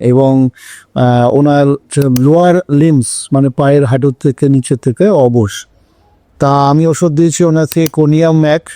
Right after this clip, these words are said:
টু হান্ড্রেড, জেলসিমিয়াম টু হান্ড্রেড, এগুলো অল্টারনেট ডে খালি পেটে পাঁচ ফোঁটা করে খাবেন, মানে আজকে কোনিয়াম খেলে পরের দিন জেলসিমিয়াম খাবেন, এরকম, এরকম অল্টারনেট ডে করে খেতে থাকবেন।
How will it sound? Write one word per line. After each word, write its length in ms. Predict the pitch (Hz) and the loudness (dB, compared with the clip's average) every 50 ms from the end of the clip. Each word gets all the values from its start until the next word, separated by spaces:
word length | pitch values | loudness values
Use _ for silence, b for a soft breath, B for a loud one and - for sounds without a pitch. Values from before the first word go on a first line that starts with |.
| - _ _ - | -20 _ _ -2
টু 120 | 147 147 | 0 0
হান্ড্রেড, 400 | 139 151 147 147 147 160 196 214 - _ _ _ _ _ _ _ _ _ 131 | 2 2 0 2 2 2 0 0 -4 _ _ _ _ _ _ _ _ _ -2
জেলসিমিয়াম 720 | 110 123 147 147 135 - 160 151 156 156 156 156 156 151 135 | 0 0 0 -2 -2 -2 -2 0 0 0 0 0 0 -2 -2
টু 160 | - 147 139 | 0 0 0
হান্ড্রেড, 460 | 135 143 143 143 139 170 214 - - | 2 2 2 0 0 0 -2 -2 -4
এগুলো 500 | - - 123 123 135 139 139 135 135 131 B B B B B B B _ | -4 -2 0 0 2 2 2 2 2 0 B B B B B B B _
অল্টারনেট 560 | 123 135 147 143 127 165 160 160 160 165 156 | -2 0 0 2 0 0 0 2 0 0 0
ডে 200 | 139 131 156 185 | 0 0 0 0
খালি 280 | - - 147 143 143 143 | 0 -2 -2 0 0 0
পেটে 380 | 135 143 131 135 151 190 254 277 - _ _ _ _ _ _ _ _ _ | 0 -2 -2 0 0 0 -2 -4 -6 _ _ _ _ _ _ _ _ _
পাঁচ 240 | - 139 135 135 - | -4 -4 -4 -4 -4
ফোঁটা 200 | - 147 151 143 | -4 -2 -2 0
করে 180 | 143 151 151 143 | 0 0 0 0
খাবেন, 320 | - 143 143 139 190 220 | 0 -2 0 0 2 2
মানে 180 | 208 175 151 143 | 2 2 0 0
আজকে 680 | 139 135 131 127 135 143 156 156 156 151 151 156 151 135 | 0 -2 -2 -2 -2 0 0 2 2 2 2 2 0 0
কোনিয়াম 420 | - 160 156 156 160 165 160 160 | 0 -2 0 0 0 0 0 0
খেলে 260 | 143 - 160 170 226 247 | 0 0 0 0 0 0
পরের 380 | - 151 147 147 143 131 123 | 0 0 0 0 0 -2 -2
দিন 360 | 135 147 147 147 151 151 143 | -2 0 0 0 0 0 0
জেলসিমিয়াম 580 | 127 143 147 143 - - 143 139 139 135 131 123 | 0 0 0 0 0 0 0 0 0 0 0 -2
খাবেন, 340 | - 127 120 120 170 226 285 | -2 -2 -2 0 0 0 0
এরকম, 420 | 185 139 127 127 - - 185 269 - - _ _ _ _ _ _ _ _ _ | 0 0 -2 -2 -2 -2 -2 -2 -4 -6 _ _ _ _ _ _ _ _ _
এরকম 300 | 143 143 147 156 170 156 | -2 -2 0 0 0 0
অল্টারনেট 420 | 147 143 135 165 160 156 156 147 | 0 0 0 0 0 0 0 0
ডে 120 | 139 156 | 0 -2
করে 180 | 139 160 165 165 | 0 0 -2 -2
খেতে 260 | - - 143 131 151 | -2 -2 -2 -2 -2
থাকবেন। 380 | 131 139 143 127 123 160 208 | 0 0 0 0 0 -2 -2